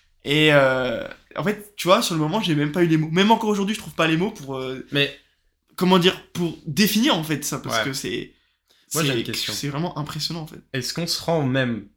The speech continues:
Speaker 2: là compte de l'envergure que c'est ? Je pense pas que là encore on peut comprendre ce que, ce que
Speaker 1: Hmm.
Speaker 2: ce rachat va devenir dans les années qui vont venir. Je pense que c'est quelque chose qui joue sur le très long terme. Je pense que vraiment les, les trucs, enfin les, comment on dit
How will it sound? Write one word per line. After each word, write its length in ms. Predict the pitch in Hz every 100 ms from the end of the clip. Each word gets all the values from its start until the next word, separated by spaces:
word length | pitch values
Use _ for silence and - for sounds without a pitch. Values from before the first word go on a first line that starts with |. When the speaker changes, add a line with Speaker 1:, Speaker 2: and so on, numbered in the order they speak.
| -
Speaker 2:
là 260 | 120 117
compte 540 | 117 - 151 151 - 113
de 80 |
l'envergure 480 | 117 110 117 117 127
que 120 | -
c'est ? 140 | 110 101
Je 140 | 104
pense 240 | 117 135 -
pas 120 | 170
que 120 | 151
là 280 | 117 127 135
encore 340 | 120 123 135
on 120 | 117
peut 280 | 110 120 110 _ _ _
comprendre 600 | - 151 - 131 117 95 _ _ _
ce 160 | -
que, 340 | - 113 110 110
ce 120 | 131
que 80 | 127
Speaker 1:
Hmm. 20 |
Speaker 2:
ce 140 | 107
rachat 500 | 120 123 - 123 123 - _ _ _ -
va 400 | 117 123 139 135
devenir 460 | 117 123 131 135
dans 100 | 127 120
les 200 | 113 123
années 180 | 123
qui 100 | 123 120
vont 80 | 117
venir. 120 | 110
Je 80 | -
pense 160 | 160
que 80 | -
c'est 120 | 139
quelque 180 | 131 131
chose 240 | 156 139 - - -
qui 100 | 123
joue 200 | 107 135
sur 160 | 131 110
le 100 | 110
très 260 | - 139
long 140 | 139 143
terme. 260 | 143 120
Je 80 | -
pense 160 | 147 143
que 100 | 127
vraiment 440 | 120 135 147 156 - _ _ _ _ _
les, 540 | 120 117 110 110 110 107
les 260 | 120 120
trucs, 400 | - - 185 -
enfin 160 | - 120
les, 240 | 110 110 104
comment 240 | 117 113
on 40 |
dit 200 | 107 107